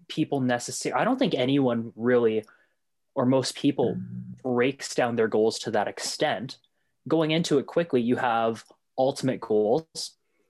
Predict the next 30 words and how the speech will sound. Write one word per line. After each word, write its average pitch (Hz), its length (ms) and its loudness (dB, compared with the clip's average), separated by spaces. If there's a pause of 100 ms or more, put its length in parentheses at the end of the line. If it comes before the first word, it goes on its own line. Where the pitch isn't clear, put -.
(200)
which 123 280 -6 (120)
is 110 480 0 (380)
kind 123 220 -2
of 107 120 -4
what 120 200 0
you 120 140 -2
want, 120 520 0 (340)
and 117 160 -2
it's - 160 -6
the - 80 -4
how 123 500 0
and 113 200 -2
when, 113 600 0 (640)
when 123 320 -2
everything 123 380 0
is 101 120 0
said 120 220 0
and 113 160 -4
done. 107 580 -2 (320)
If 120 180 -6
you're 123 140 4
an 120 80 0
athlete, 117 460 0
it's - 240 0 (120)
winning 120 380 0
whatever 110 340 2
that 107 140 2
ultimate 110 460 -2
prize, 107 500 0
or 101 360 0